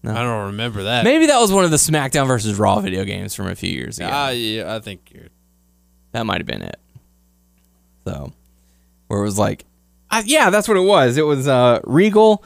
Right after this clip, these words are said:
Speaker 1: Sheamus, and, uh, and Barrett, and they were the Kingdom, something like
Speaker 2: Yes,
Speaker 1: that.
Speaker 2: yeah, the Kingdom.
Speaker 1: Yeah. There you go.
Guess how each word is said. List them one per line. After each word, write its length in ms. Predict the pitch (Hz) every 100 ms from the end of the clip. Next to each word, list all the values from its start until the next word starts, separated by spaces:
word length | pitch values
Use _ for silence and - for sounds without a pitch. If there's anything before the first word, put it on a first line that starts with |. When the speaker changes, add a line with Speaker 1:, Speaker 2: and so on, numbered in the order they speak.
| _
Speaker 1:
Sheamus, 640 | - 190 190 190 190 180 - _ _ _
and, 300 | 120 123 120
uh, 400 | 117 113 110 101 113 - _ -
and 220 | 120 101
Barrett, 500 | 147 151 113 101 - _ _ _ _ _ _ _ _
and 180 | 110 107
they 60 | 110
were 340 | 104 98 98 _ _ _ _ _ _ _ _ -
the 100 | 117
Kingdom, 720 | - 151 170 170 170 170 170 _ _ _ _
something 320 | 143 - 131
like 160 | 120
Speaker 2:
Yes, 440 | 151 143 107 - -
Speaker 1:
that. 80 | 123
Speaker 2:
yeah, 80 | 113
the 80 |
Kingdom. 400 | 107 120 104 95 - _ _ _ -
Speaker 1:
Yeah. 100 | 101 - - _ _ _ _ _ - -
There 160 | 95 -
you 240 | - 175 - 190
go. 100 | -